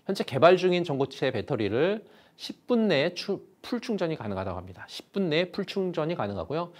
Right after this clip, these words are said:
거리도 현재 리튬 이온 배터리보다 약 세 배가량 긴 천이백 킬로미터까지 주행을 목표로 하고 있습니다. 이런 와중에 뭐 한국, 일본보다 한 발 빠르게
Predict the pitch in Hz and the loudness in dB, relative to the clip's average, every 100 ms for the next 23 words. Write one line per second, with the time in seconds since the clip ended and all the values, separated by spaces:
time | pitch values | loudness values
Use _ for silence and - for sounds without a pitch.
0 | - _ - 139 180 151 127 131 98 - | -20 _ -2 4 6 6 6 4 0 -10
1 | - _ 214 214 196 190 131 123 - 165 | -20 _ 0 4 6 6 4 -2 -2 0
2 | 151 147 143 117 - 120 104 101 104 170 | 2 0 2 0 2 0 2 0 2 4
3 | 131 131 - - - - _ - 214 220 | 4 2 0 -20 -20 -20 _ -8 2 4
4 | 226 180 135 143 139 123 120 87 - - | 6 4 4 0 -2 -2 -2 -4 -12 -20
5 | - - _ - - 202 127 170 151 - | -20 -20 _ -4 0 2 6 6 4 0
6 | - _ - 165 139 - - 95 135 - | -20 _ -6 -4 -2 -4 -4 -4 -6 -4
7 | 123 113 117 156 104 - 110 107 113 - | 0 0 0 -2 -4 -6 -6 -4 -6 -10
8 | - 98 _ _ - 175 190 143 131 120 | -16 -18 _ _ 2 6 6 6 4 2
9 | 120 98 90 170 165 175 123 - - _ | 2 0 -2 -2 4 4 4 -4 -20 _
10 | 143 147 180 135 120 120 - 156 196 208 | 2 4 4 4 4 2 0 -2 4 4
11 | 202 170 147 139 | 6 4 6 2